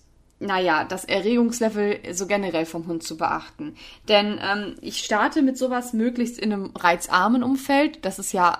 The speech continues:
denke ich, klar. Meistens sogar beim Halter im Garten oder auch in der Wohnung. Ich mache das dann immer so, dass wir direkt erstmal eine Startposition auftrainieren. Das heißt, ähm, die Leinführungsübungen beginnen bei mir im Stehen.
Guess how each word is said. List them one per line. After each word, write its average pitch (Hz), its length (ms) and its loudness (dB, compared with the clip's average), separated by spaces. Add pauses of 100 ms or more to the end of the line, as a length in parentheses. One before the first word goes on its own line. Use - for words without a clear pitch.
(120)
denke 175 260 -4
ich, - 120 -14
klar. 190 440 -2 (500)
Meistens 240 480 4
sogar 226 460 6
beim 196 500 2 (100)
Halter 214 280 6
im 180 120 0
Garten 208 400 6
oder 196 240 4
auch - 80 2
in 208 160 0
der 175 160 2
Wohnung. 233 380 2 (420)
Ich 208 120 -6
mache 240 120 6
das 262 140 0
dann 240 100 0
immer 220 180 2
so, 233 300 0
dass 226 300 -2
wir 220 340 2
direkt 208 300 -4
erstmal 208 360 0
eine 190 140 -4
Startposition 254 1040 2
auftrainieren. 254 760 4
Das 220 200 -4
heißt, 226 320 0 (380)
ähm, 214 260 4
die 214 100 0
Leinführungsübungen 220 1200 4
beginnen 233 420 6
bei 226 120 4
mir 226 340 2
im 214 140 0
Stehen. 170 560 -2